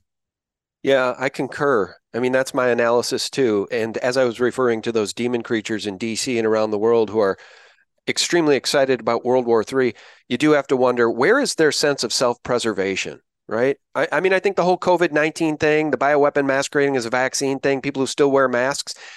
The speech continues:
they failed the I Q test. If you're still showing up today to get your booster from Pfizer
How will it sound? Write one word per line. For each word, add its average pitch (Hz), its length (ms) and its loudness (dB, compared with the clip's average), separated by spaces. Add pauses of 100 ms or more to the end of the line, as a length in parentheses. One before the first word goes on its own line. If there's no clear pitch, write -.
(120)
they 165 120 2
failed 208 400 2
the 170 120 0
I 156 140 0
Q 165 240 0
test. 98 360 -4
If 123 120 -8
you're 156 100 2
still 254 260 2
showing 226 320 4
up 202 140 0
today 175 260 2
to 165 80 0
get 165 120 0
your 139 100 0
booster 156 320 2
from 143 160 -6
Pfizer 170 420 2